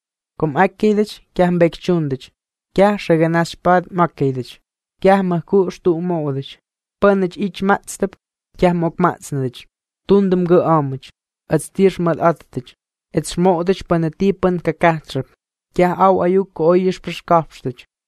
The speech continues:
ham gafstep, ma diba ham ma guk ya ham batteidep, ma weh kan yesh, et stuk oy attech, pannech mam donafshedep, kya shak hot ma yogtech ha Dios hiawan, ma diba mis tem ya tuk ichtande,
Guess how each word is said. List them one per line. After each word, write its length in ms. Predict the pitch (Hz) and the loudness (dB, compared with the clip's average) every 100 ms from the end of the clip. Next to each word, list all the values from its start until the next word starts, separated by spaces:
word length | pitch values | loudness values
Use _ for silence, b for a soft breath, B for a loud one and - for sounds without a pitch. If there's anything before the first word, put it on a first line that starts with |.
| _ - | _ 0
ham 240 | 185 175 | 2 2
gafstep, 500 | 170 185 180 - 185 - _ _ _ - | 0 0 -4 -6 -6 -8 _ _ _ -2
ma 120 | 170 | 2
diba 280 | 175 196 185 | 4 4 2
ham 140 | 175 160 | 0 0
ma 80 | 160 | 0
guk 260 | 185 175 170 | 0 0 -2
ya 120 | 160 | -2
ham 240 | 170 165 | -2 2
batteidep, 500 | 170 160 147 139 131 _ _ _ - | 2 2 -2 -2 -6 _ _ _ -4
ma 160 | 165 170 | 2 4
weh 180 | 165 151 | 2 0
kan 200 | 156 156 | -4 -2
yesh, 400 | 170 160 131 - _ _ _ _ 170 | 0 0 -4 -20 _ _ _ _ -4
et 100 | - | -4
stuk 300 | - 165 151 | -4 -4 -2
oy 140 | 156 | 0
attech, 500 | 160 190 - 190 - _ _ _ _ | 0 0 -4 -10 -12 _ _ _ _
pannech 360 | 185 190 190 180 | 2 2 0 -2
mam 240 | - 165 160 | -2 0 0
donafshedep, 680 | 165 170 147 - 139 131 _ _ _ _ - | 0 0 -2 -6 -6 -8 _ _ _ _ -2
kya 160 | 180 | 0
shak 260 | 175 170 170 | 2 0 0
hot 200 | 175 165 | -4 -4
ma 120 | 165 | -2
yogtech 560 | 147 175 190 180 190 - | 0 2 2 0 -6 -2
ha 120 | 160 | 0
Dios 320 | 160 180 175 | 2 0 0
hiawan, 500 | 156 175 131 135 135 - _ _ _ 170 | -2 0 2 0 -8 -12 _ _ _ 0
ma 80 | 180 | 4
diba 180 | 180 180 | 4 2
mis 300 | 190 196 - | 0 -2 0
tem 260 | 185 185 | 0 2
ya 100 | 175 | -2
tuk 220 | 151 170 | -4 -6
ichtande, 600 | 165 - - 175 143 131 | -6 -6 -2 -2 -2 -6